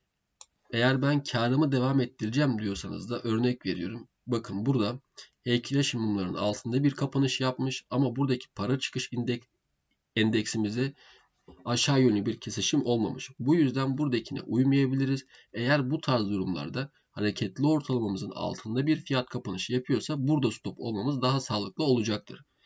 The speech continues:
Tabii ki de burada da önemli olan ayrıntılar var. Onları sizlere söyledim. Baktığımız zaman yine bir al sinyalimiz geliyor burada arkadaşlar. Düzeltiyorum. Tam burada bir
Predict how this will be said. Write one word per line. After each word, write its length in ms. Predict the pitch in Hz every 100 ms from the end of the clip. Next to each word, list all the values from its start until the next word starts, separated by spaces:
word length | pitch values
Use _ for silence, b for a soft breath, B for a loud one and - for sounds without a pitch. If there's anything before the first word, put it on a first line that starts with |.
| b b
Tabii 260 | - 147 135
ki 100 | 110
de 140 | 101
burada 260 | 131 123 107
da 40 |
önemli 340 | 113 117 123 123
olan 220 | 104 123
ayrıntılar 500 | 107 110 104 - 117
var. 200 | 98 131
Onları 400 | - 113 104 90
sizlere 360 | - 107 107 143
söyledim. 400 | 135 104 87 - _ _ b b b b b b -
Baktığımız 460 | 147 147 160 160
zaman 160 | 147 143
yine 260 | 139 147 139
bir 100 | 127
al 200 | 120 131
sinyalimiz 540 | - 135 135 135 127
geliyor 300 | 135 135 131
burada 240 | 127 127 127
arkadaşlar. 640 | 127 127 120 - 127 - _ _ _ _ - - - _ - _ -
Düzeltiyorum. 760 | 190 123 120 - 123 113 123
Tam 380 | - 123 123 113
burada 280 | 131 123
bir 100 | 98